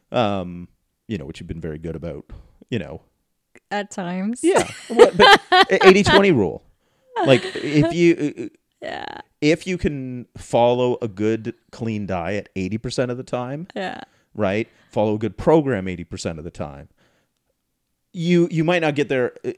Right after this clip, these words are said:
Speaker 1: i-, you know, as fast as humanly possible, but you'll get there, right? You'll, you'll keep making progress. Um,
Speaker 2: Wish I
Speaker 1: uh,
Speaker 2: could just do it twenty percent of the time, get eighty percent of the <laughs> game. <laughs>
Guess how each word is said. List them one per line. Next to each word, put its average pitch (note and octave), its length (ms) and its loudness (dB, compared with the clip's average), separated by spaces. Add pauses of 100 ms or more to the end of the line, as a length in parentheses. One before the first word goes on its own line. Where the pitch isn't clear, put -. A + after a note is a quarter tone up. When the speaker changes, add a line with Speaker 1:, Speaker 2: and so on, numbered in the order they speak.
Speaker 1:
i-, B2+ 160 -6
you B2+ 140 -6
know, G2+ 320 -2
as G#2 160 -8
fast G2 420 -8
as A#2+ 100 -6
humanly C3+ 380 -6
possible, C3+ 560 -4
but C#3 240 -2
you'll C3 120 -6
get G#2 280 -6
there, - 180 -20 (640)
right? G2 240 -4
You'll, A2+ 200 -2
you'll B2 140 -2
keep - 240 -8
making F#2 300 -8
progress. - 600 -14 (580)
Um, E2+ 400 -10 (480)
Speaker 2:
Wish F#3+ 220 -2
I F3+ 60 -4
Speaker 1:
uh, A3 40 -6
Speaker 2:
could G#3 120 -8
just - 160 -14
do G3 80 -8
it - 100 -12
twenty F#3 280 -12
percent E3+ 340 -14
of - 60 -20
the - 60 -20
time, - 260 -18
get - 200 -14
eighty - 160 -16
percent - 280 -18
of - 40 -20
the - 60 -20
<laughs> C#4 100 -2
game. - 60 2 (1200)
<laughs> F#4 200 2